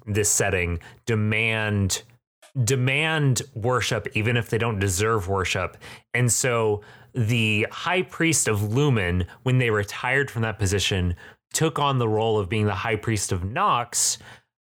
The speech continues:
because they knew that if they did not take on that role, someone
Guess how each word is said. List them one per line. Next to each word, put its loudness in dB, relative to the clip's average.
because 0
they 2
knew 2
that -2
if -2
they 0
did 0
not -2
take -4
on 0
that -2
role, 0
someone 2